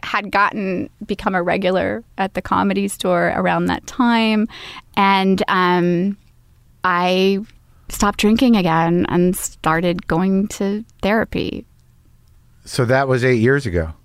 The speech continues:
Speaker 1: Yeah.
Speaker 2: So you drank for a while.
Speaker 1: Yeah.
Speaker 2: Mm. You went through a lot of stuff.
Speaker 1: Yeah.
Speaker 2: Relationships.
Speaker 1: <laughs>
Speaker 2: Weirdness. Um, and you also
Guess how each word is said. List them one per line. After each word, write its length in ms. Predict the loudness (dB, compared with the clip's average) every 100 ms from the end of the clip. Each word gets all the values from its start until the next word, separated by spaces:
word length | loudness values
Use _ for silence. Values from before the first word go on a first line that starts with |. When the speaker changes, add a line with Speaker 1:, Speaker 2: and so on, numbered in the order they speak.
| _
Speaker 1:
Yeah. 300 | 2 4 2 -2 -10 -20 _ _ _ -20 -20 _ -20 -20 -20 -20 -20 -20 -20 -20 -20 -14
Speaker 2:
So 160 | -2 0
you 40 |
drank 220 | 2 0
for 120 | 2 2
a 60 |
while. 380 | 4 4 2 -2 -12 -18 -18 -20 -20 -20 -20 0
Speaker 1:
Yeah. 240 | 0 2 -2 -10 -20 -20 -20 -6
Speaker 2:
Mm. 240 | -2 -2 -4 -16 -20 -20 -20 -20 -6
You 100 | -2
went 160 | 0
through 140 | 2 2
a 40 |
lot 100 | 2
of 60 | -2
stuff. 540 | -2 -2 -2 -8 -20 -20 -20 -20 -20 _
Speaker 1:
Yeah. 300 | -6 -4 -4 -8 -20 _ _ _ -4
Speaker 2:
Relationships. 960 | 0 0 0 -4 -4 -6 -8 -14 -16 -20 -20 -20 -12 -2
Speaker 1:
<laughs> 560 | -2 -2 -6 -8 -6 0
Speaker 2:
Weirdness. 720 | 2 2 2 0 -2 -10 -14 -10 0 0 0 -4 -20 -6
Um, 400 | -2 0 0 -2 -6 -14 -10 -10 -8 -12 -16 -20 -20 -20 -20 -18 -6
and 100 | -2
you 60 | 0
also 420 | -2 -2 -2